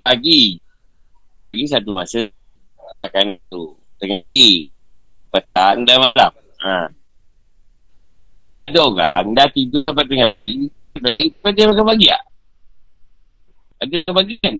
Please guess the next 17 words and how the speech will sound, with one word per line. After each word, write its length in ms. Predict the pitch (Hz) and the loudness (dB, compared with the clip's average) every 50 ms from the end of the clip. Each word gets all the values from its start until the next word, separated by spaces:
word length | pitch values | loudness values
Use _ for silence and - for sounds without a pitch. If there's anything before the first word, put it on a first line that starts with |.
| - | -2
Maknanya 400 | - 113 113 - 160 185 214 226 214 - | -2 0 0 0 -4 -4 -6 -6 -6 -4
dua 140 | 208 196 196 | -2 -2 -2
keadaan. 560 | 208 220 220 202 202 196 165 151 147 151 151 _ _ _ _ - | 0 -2 -2 0 2 4 4 4 2 -2 -8 _ _ _ _ -10
Dia, 240 | 208 247 320 - - - _ _ _ _ _ - 160 147 - 277 - - - - - _ _ _ _ - - _ _ _ _ _ _ _ - _ _ - - _ _ _ - - _ _ - | -6 -4 -4 -4 -6 -8 _ _ _ _ _ -6 -2 -2 -2 -2 -4 -12 -20 -20 -20 _ _ _ _ -20 -20 _ _ _ _ _ _ _ -20 _ _ -20 -20 _ _ _ -20 -20 _ _ -8
dia 120 | 104 120 135 | -4 -2 0
makan 200 | 131 135 131 123 | 0 2 2 2
pagi, 180 | 117 120 120 - | 2 0 0 -2
makan 220 | 185 165 151 143 | -4 -4 -2 0
pagi. 280 | 147 165 180 190 185 156 143 - _ _ _ - | -2 -2 -2 -4 -6 -8 -8 -8 _ _ _ -12
Makan 200 | - - - 110 107 | -10 -8 -6 -6 -4
tengah 120 | 101 104 110 | -2 -2 -2
hari, 60 | 131 160 175 | -2 -2 -4
makan 200 | 175 160 139 113 | -4 -4 -4 -4
tengah 220 | 110 117 123 139 165 | -2 -2 0 2 2
hari. 200 | 190 180 175 151 139 - - - - - - - - - _ _ - - - - - - - _ _ - | 2 0 0 2 4 4 4 4 4 4 6 6 4 4 _ _ -20 -8 -2 0 0 0 0 _ _ 0
Kalau 100 | - 214 | 2 4
ada 120 | 208 190 | 4 4